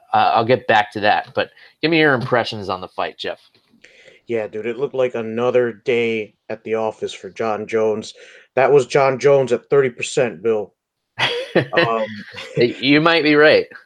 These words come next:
Speaker 2: Yeah, dude, he just, I, I don't know, man. It looked like he was sparring in there, and he did a good job of making Anthony Smith carry his weight, especially,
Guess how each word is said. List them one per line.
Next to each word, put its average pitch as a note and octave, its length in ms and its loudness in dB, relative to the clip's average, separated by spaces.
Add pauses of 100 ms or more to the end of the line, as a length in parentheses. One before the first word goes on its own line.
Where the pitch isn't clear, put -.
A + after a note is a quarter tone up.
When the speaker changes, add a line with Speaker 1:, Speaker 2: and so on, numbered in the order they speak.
(760)
Speaker 2:
Yeah, A#2+ 240 2
dude, G#2+ 260 -6
he C3+ 200 -14
just, C#3+ 400 -4 (1200)
I, B2 220 -4
I C#3+ 100 2
don't F3 140 6
know, G#3 100 8
man. D3+ 160 6
It D3 60 6
looked F#3 160 2
like F3 120 0
he F3+ 80 2
was F3 140 2
sparring D3 440 2
in A2 100 0
there, F#2+ 320 -6 (400)
and A#2 520 -2 (320)
he C3 120 -10
did C3+ 160 4
a C3+ 40 0
good C3 200 0
job C3 280 2
of A2+ 120 0
making A#2+ 400 -2
Anthony A#2+ 340 -4
Smith A#2 540 -2
carry B2+ 280 4
his G#2+ 140 0
weight, A#2 400 0 (280)
especially, C3 680 2